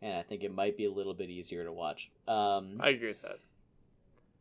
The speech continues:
Speaker 1: I mentioned it in the, in the review. I think that, I feel like this movie is, for better and for worse, a Cronenberg greatest hits. It doesn't really present us with a lot of new things,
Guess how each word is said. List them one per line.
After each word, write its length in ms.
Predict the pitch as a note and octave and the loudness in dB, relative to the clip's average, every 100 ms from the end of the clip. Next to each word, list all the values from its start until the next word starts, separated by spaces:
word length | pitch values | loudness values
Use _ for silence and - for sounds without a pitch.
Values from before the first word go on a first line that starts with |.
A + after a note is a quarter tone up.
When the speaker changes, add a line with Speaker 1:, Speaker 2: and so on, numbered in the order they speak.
| _ _ - - _ | _ _ -20 -20 _
Speaker 1:
I 60 | A#2 | 2
mentioned 400 | C3+ E3 E3+ D3 | 4 2 4 4
it 100 | C#3+ | 6
in 180 | B2+ B2+ | 4 4
the, 140 | A#2+ - | 2 2
in 140 | B2 | -2
the 120 | A#2 | 2
review. 400 | G#2+ G2+ A2 A#2+ | 2 2 4 6
I 80 | A2+ | 6
think 200 | G#2+ A2 | 4 -2
that, 140 | G#2+ - | -2 0
I 80 | A2 | 0
feel 200 | B2+ C3 | 6 4
like 140 | A2+ | 4
this 180 | A2 - | 0 -2
movie 260 | A2+ G#2+ | -2 0
is, 320 | G#2+ G#2 G#2 - | 6 8 8 4
for 240 | - G#2+ | -2 -2
better 360 | G2 G#2+ A2+ A2+ | 4 4 4 4
and 320 | G2+ G#2 A2 | 6 8 6
for 200 | A#2+ A2 | 0 0
worse, 500 | F#2 F2+ E2 E2 - - | 2 4 2 2 -6 -4
a 80 | - | -4
Cronenberg 540 | - F#2+ F#2 E2+ F#2+ F2+ - | -2 -2 -2 -4 -6 -8 -2
greatest 380 | G2+ D2+ D#2+ | 0 2 -2
hits. 340 | - - - - _ | -4 -6 -8 -12 _
It 220 | G2+ F#2+ | 0 4
doesn't 400 | G#2+ A2+ B2 A2 | 4 4 0 0
really 360 | A2 A2 A2+ - - - | 0 0 -2 -8 -20 -12
present 360 | - G#2 G#2 A2 | -6 0 0 0
us 100 | - | -4
with 120 | A#2+ | -4
a 40 | |
lot 240 | G2 F#2+ G#2 | -2 2 2
of 120 | G2+ | 0
new 480 | E2+ E2+ G#2 B2 - | -4 -6 -4 -4 -6
things, 640 | - C#3+ D3+ F3+ A#3+ - | -2 0 0 -2 -6 -8